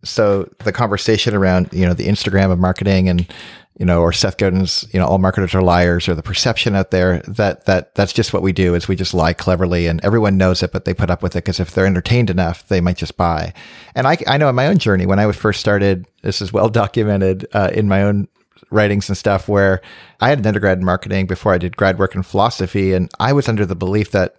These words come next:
marketing meant manipulate people to do something with really limited and shady information. So I started my photo business by arguing that I was, like, Santa Barbara's premier wedding photography, like, a, a month into my career in a city that's famous for world-class photographers.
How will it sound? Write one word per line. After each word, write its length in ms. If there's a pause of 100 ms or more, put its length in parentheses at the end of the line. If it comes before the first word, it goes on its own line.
marketing 460
meant 380 (340)
manipulate 480
people 280
to 120
do 140
something 560 (320)
with 240
really 240
limited 540
and 200
shady 360
information. 720 (100)
So 240
I 160
started 420
my 200
photo 260
business 320
by 180
arguing 420
that 100
I 100
was, 260
like, 240 (280)
Santa 260
Barbara's 260
premier 300
wedding 220
photography, 520
like, 340
a, 200
a 60
month 500
into 320
my 160
career 720
in 160
a 80
city 340
that's 220
famous 440
for 280
world-class 420
photographers. 680